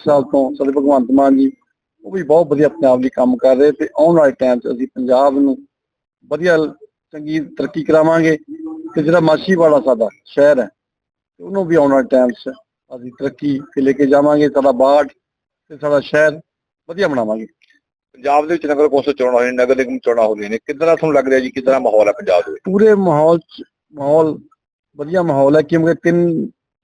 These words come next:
Speaker 1: by election ਜਿੱਤੀਆਂ, ਚਾਰ ਇਲੈਕਸ਼ਨਾਂ ਸੀਗੀਆਂ, ਤੇ ਉਹਦੇ ਕਰਕੇ ਅੱਜ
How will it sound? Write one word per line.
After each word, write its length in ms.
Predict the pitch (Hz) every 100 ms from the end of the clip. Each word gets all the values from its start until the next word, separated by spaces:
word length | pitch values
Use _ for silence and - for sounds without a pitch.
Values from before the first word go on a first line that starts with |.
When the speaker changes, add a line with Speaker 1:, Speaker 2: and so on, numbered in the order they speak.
| 127
Speaker 1:
by 120 | 139
election 480 | 160 151 - 160 151
ਜਿੱਤੀਆਂ, 340 | 135 - 156 143
ਚਾਰ 220 | 147 143
ਇਲੈਕਸ਼ਨਾਂ 380 | 135 131 156 131
ਸੀਗੀਆਂ, 340 | 147 151 160 - _ _ _ _ _ _ -
ਤੇ 60 |
ਉਹਦੇ 220 | 220 240 226
ਕਰਕੇ 360 | 196 143
ਅੱਜ 80 | 180